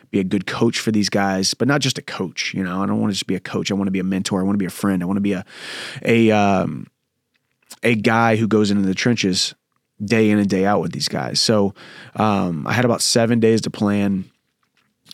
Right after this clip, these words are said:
and I was excited about the prospect of being on E S P N. I was excited about the prospect of getting this fight s-, scheduled and, and set up with Conor to start building that. And I just wanted to beat Conor. All I wanted to do was beat Conor at every fight.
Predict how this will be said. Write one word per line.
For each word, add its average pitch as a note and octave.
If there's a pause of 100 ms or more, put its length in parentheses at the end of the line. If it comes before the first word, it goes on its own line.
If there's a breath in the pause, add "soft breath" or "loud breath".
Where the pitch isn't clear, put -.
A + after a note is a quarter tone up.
and G#2 (680)
I A2
was G#2
excited A#2
about A2
the A2+
prospect G#2+
of F#2
being G2+
on G2
E G2+
S G2
P G2
N. A2
I -
was -
excited G2+
about G2
the -
prospect G2
of F#2
getting G2
this F2+
fight G#2
s-, -
scheduled G#2
and, F2
and G2
set G2
up F#2+
with -
Conor A2 (340 loud breath)
to -
start F#2+
building G2
that. G#2+
And G2+
I G#2+
just G#2+
wanted B2
to G2
beat F#2+
Conor. - (240)
All B2+
I -
wanted A#2+
to G#2
do A#2
was G#2+
beat G#2+
Conor A2
at F#2+
every G#2
fight. G2